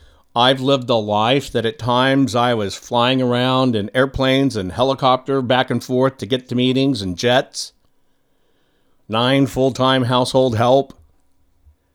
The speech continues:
Thought it was great because I had a personal cook from Tuscany. Thought it was great and thought freedom was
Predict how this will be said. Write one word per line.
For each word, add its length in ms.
Thought 240
it 80
was 140
great 340
because 240
I 80
had 140
a 40
personal 500
cook 300
from 220
Tuscany. 720
Thought 240
it 100
was 140
great 320
and 100
thought 220
freedom 340
was 600